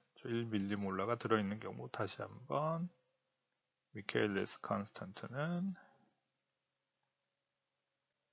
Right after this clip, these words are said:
이렇게 쓸 수 있고,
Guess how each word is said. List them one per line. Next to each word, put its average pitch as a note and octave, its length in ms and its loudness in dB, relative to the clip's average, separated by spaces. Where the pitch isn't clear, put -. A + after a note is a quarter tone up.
이렇게 C3 260 6
쓸 C3 180 4
수 - 160 0
있고, D#3 440 0